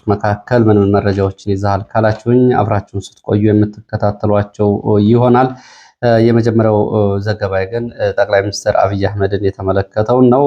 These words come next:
በጠዋቱ የመረጃ ጊዜ፣ እ፣ ጠቅላይ ሚኒስትሩ፣ ኦ፣ በከፋ የጤና ቀውስ ውስጥ ገብተው ህክምና ውስጥ ይገኛሉ የሚል፣ እ፣ ሰሞነኛ ወሬ ያለ እሱን አጣራልን የሚል መረጃ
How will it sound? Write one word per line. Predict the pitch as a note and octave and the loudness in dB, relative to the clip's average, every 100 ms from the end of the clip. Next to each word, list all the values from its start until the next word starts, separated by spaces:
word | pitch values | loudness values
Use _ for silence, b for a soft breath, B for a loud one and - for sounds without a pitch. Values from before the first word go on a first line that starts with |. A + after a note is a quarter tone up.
| C#3 | 0
በጠዋቱ | A2+ - G2 - | -2 -2 -4 -2
የመረጃ | F#2+ F#2+ G2 A2+ | -4 -4 -2 -2
ጊዜ፣ | A#2+ B2 C#3+ C#3 B B B - | 0 0 0 -2 B B B -4
እ፣ | A#2 A2+ A2+ | 0 2 2
ጠቅላይ | A2 A#2 B2+ | 0 0 2
ሚኒስትሩ፣ | B2+ B2 B2 B2+ B2+ | 0 0 -2 0 -2
ኦ፣ | G2 G#2+ G#2 G2+ G2 F#2+ F#2+ F#2+ | 0 -2 0 0 0 -2 -4 -4
በከፋ | G2+ - A2 - | -6 -8 -10 -2
የጤና | G#2+ G#2 G2+ G2+ | 0 0 -2 -2
ቀውስ | G2 G#2 G#2 | -2 -6 -10
ውስጥ | G#2+ G2+ | -14 -4
ገብተው | G#2 G#2 A#2 | -4 -2 -2
ህክምና | A2+ - G#2 G2+ | -4 -2 0 0
ውስጥ | G2 - | 0 -2
ይገኛሉ | G2+ G#2 G#2+ G2+ G2+ | -6 -2 2 2 2
የሚል፣ | G2+ G2 A2+ A#2 B B B - | 2 2 2 0 B B B -4
እ፣ | G#2+ | -2
ሰሞነኛ | G#2 A2 A2+ A2+ | 0 0 2 4
ወሬ | G#2+ G#2+ | 4 4
ያለ | G#2 G#2 | 2 0
እሱን | G#2 G2+ | -4 -4
አጣራልን | G2+ - G2+ G#2+ F#2+ G2 | -4 -2 -2 0 -2 -4
የሚል | F#2+ F#2+ | -6 -6
መረጃ | G2 G2 G2 | -8 -8 -8